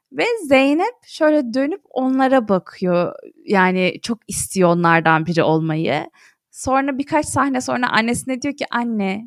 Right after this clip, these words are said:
ne kadar güzel giyinmişlerdi. Çorapları da ne kadar kalındı, ne kadar muntazamdı." falan. Hani böyle ne kadar, e, tesettüre riayet ediyorlardı falan gibi böyle. Yani bu sahne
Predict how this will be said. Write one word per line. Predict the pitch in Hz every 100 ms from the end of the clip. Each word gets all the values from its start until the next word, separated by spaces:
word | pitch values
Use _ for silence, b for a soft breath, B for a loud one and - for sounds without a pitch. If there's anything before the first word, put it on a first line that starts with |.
| 247
ne | 269
kadar | 339 240 196
güzel | 190 175 180 175
giyinmişlerdi. | 180 175 175 - 175 175 170 190
Çorapları | - 262 311 330 320
da | 262
ne | 254
kadar | 311 254 214 196
kalındı, | 196 180 180 202
ne |
kadar | - 359 247 196
muntazamdı." | 190 208 196 190 185 175
falan. | - 196 190
Hani | 208 190 185
böyle | 196 196 190 - B B B
ne | 240
kadar, | 269 240 185 196 -
e, | 180 190
tesettüre | - 190 214 214 208 202
riayet | 202 190 185 180 180
ediyorlardı | 160 160 156 156 151 165 -
falan | 165 160 165 165
gibi | 160 156
böyle. | 156 143 - - _ B B B B B B -
Yani | 269 311 330 - _ _ _
bu | 320
sahne | - - 330 339 339 359